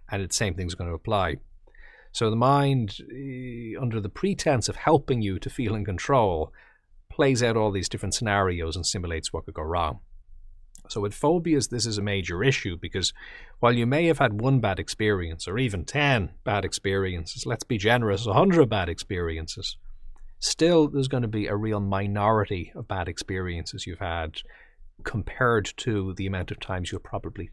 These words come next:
think about it, maybe remember back the bad experience or think ahead to what could go wrong.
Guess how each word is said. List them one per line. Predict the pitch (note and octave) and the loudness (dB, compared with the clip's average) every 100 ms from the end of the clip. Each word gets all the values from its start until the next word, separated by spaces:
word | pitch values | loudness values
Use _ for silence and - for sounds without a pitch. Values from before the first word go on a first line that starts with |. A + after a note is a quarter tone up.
| - | -10
think | F2 F2 F#2 | -8 -8 -10
about | D#2+ D#2+ E2 | -10 -10 -10
it, | F#2+ - | -14 -14
maybe | F#2+ F2+ F2 | -12 -10 -8
remember | E2+ E2+ F#2 F2+ F2 | -6 -4 -4 -4 -6
back | - E2+ - - - | -8 -8 -8 -12 -14
the | |
bad | - F2 F2 | -10 -8 -8
experience | E2 - E2+ E2+ E2+ E2+ F2 F2+ | -10 -8 -6 -4 -6 -8 -10 -10
or | |
think | - F2+ - | -10 -12 -12
ahead | - F2+ - | -8 -8 -6
to | E2+ | -8
what | D#2 | -8
could | - F2+ | -10 -8
go | |
wrong. | D#2+ F#2+ A2+ E2+ | -2 4 4 4